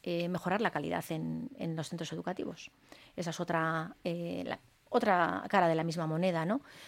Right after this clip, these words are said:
Entonces, ahí jugamos con esos dos vectores, ¿no? Estamos hablando de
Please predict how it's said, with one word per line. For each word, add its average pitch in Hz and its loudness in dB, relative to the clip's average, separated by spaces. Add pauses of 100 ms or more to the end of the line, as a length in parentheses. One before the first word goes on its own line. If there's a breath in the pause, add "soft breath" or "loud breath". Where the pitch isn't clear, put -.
(140)
Entonces, 185 4
ahí 208 6
jugamos 208 2
con 196 0
esos 175 -4
dos 202 -2
vectores, 180 -2
¿no? 254 0
Estamos 175 -2
hablando 190 4
de 165 2